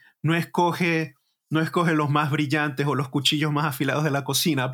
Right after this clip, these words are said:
pero <laughs> entre todos estos cuchillos, el más afilado era el de Mateo. Entonces tenía mucho sentido, incluso para los padres de la iglesia, decir, Mateo fue el primero que escribió, porque es lógico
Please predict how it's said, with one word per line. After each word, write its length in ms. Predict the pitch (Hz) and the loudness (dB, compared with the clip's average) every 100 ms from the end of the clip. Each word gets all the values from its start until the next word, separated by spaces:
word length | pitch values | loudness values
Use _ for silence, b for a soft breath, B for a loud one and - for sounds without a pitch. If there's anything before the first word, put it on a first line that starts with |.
| 160 | 2
pero 400 | 202 170 165 185 | 4 4 2 0
<laughs> 840 | 165 - 156 - 127 - 165 - | -2 -2 -2 -2 -4 -4 -4 -2
entre 360 | 185 196 160 185 | 0 2 2 2
todos 320 | 175 240 247 | 2 4 4
estos 260 | 220 220 170 | 2 0 0
cuchillos, 640 | 202 - 208 170 170 185 - | 0 2 2 2 2 0 0
el 160 | 170 | 2
más 220 | 160 165 | 4 4
afilado 880 | 220 214 220 175 127 131 165 208 - _ - | 2 2 2 4 4 2 0 -2 -6 _ -6
era 260 | 147 135 160 | -2 0 0
el 80 | 185 | 0
de 120 | 165 | 0
Mateo. 680 | 135 - 180 156 90 - _ _ _ - | 0 -2 -2 -2 -4 -8 _ _ _ -4
Entonces 360 | 180 226 226 - | 0 0 0 0
tenía 400 | 214 233 240 214 | 2 2 2 2
mucho 360 | 226 233 220 | 2 2 0
sentido, 760 | - 190 170 135 185 208 147 120 | 0 0 -2 -2 0 2 0 -2
incluso 380 | 123 180 170 147 | -2 -2 -2 -2
para 140 | 139 | -4
los 80 | 131 | -4
padres 240 | - 190 | -4 -2
de 60 | 185 | -2
la 40 | |
iglesia, 240 | 165 160 160 | -2 -2 -2
decir, 300 | - 165 B B B | 0 -2 B B B
Mateo 340 | 202 220 226 | -2 2 2
fue 160 | 226 226 | 2 0
el 80 | - | 0
primero 340 | 196 196 196 | 0 2 0
que 80 | 185 | -2
escribió, 680 | 139 - 131 156 233 151 b b b - | -4 -4 -2 2 0 0 b b b -2
porque 420 | 196 196 196 185 | -2 0 -2 0
es 160 | 214 180 | 2 2
lógico 800 | 170 240 254 202 131 127 113 | 4 4 4 0 -2 -2 -2